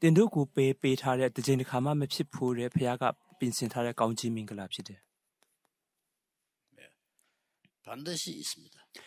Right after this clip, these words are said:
Speaker 1: 안 만들게 시바래.
Speaker 2: 어, 좀 늦게 찾느냐, 빨리 찾느냐는 차이가 있는데 있습니다.
Speaker 1: 네, 누가 나우짜이마 샤포이 뛰시들라, 다맘 홈면면 샤포이 뛰시들라, 소리 아야베
Speaker 2: 이걸
Speaker 1: 무디라 비데, 샤-,
Speaker 2: 빨리
Speaker 1: 쉬고 쉬다
Speaker 2: 찾는
Speaker 1: 비데.
Speaker 2: 사람들은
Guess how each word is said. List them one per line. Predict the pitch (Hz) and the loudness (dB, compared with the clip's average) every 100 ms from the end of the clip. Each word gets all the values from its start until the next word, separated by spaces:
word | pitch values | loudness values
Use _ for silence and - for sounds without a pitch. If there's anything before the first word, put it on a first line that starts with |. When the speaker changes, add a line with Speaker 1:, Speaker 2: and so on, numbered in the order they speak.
| - _ | -20 _
Speaker 1:
안 | - 143 | -2 0
만들게 | 127 113 110 107 | 0 -2 -6 -6
시바래. | - 120 101 101 | -6 -6 -8 -10
Speaker 2:
어, | 104 _ 110 101 | -18 _ -18 -18
좀 | 101 | -16
늦게 | 117 156 - | -14 -10 -10
찾느냐, | 127 123 117 113 113 131 156 127 _ | -10 -10 -12 -10 -10 -10 -12 -18 _
빨리 | 123 131 | -14 -12
찾느냐는 | 120 117 110 104 101 | -14 -14 -14 -16 -16
차이가 | - 127 104 | -14 -12 -14
있는데 | 92 85 113 87 78 123 _ _ _ _ _ | -16 -20 -20 -20 -20 -20 _ _ _ _ _
있습니다. | - - 95 80 - - - - - | -12 -12 -14 -20 -20 -20 -20 -10 -2
Speaker 1:
네, | 135 | 2
누가 | 147 147 | 4 4
나우짜이마 | 139 151 160 147 143 139 | 4 4 4 4 2 0
샤포이 | - 113 117 | -2 -4 -4
뛰시들라, | 131 123 127 117 113 | -2 -2 -2 -4 -2
다맘 | 117 127 131 | 0 0 0
홈면면 | 135 127 123 120 | -2 0 0 0
샤포이 | - 120 127 | -2 -4 -4
뛰시들라, | 117 131 139 120 110 113 | -4 -6 -4 -4 -4 -4
소리 | - 110 | -4 -4
아야베 | 113 104 107 | -2 -4 -6
Speaker 2:
이걸 | 113 120 - | -8 -8 -6
Speaker 1:
무디라 | 117 123 107 | -2 0 0
비데, | 104 107 | 0 -4
샤-, | 98 - 120 | -2 -2 -2
Speaker 2:
빨리 | 147 | -4
Speaker 1:
쉬고 | 208 147 107 | 0 0 0
쉬다 | - | -2
Speaker 2:
찾는 | 110 - | -4 -4
Speaker 1:
비데. | 117 | -6
Speaker 2:
사람들은 | 107 104 113 127 156 | -10 -12 -14 -12 -14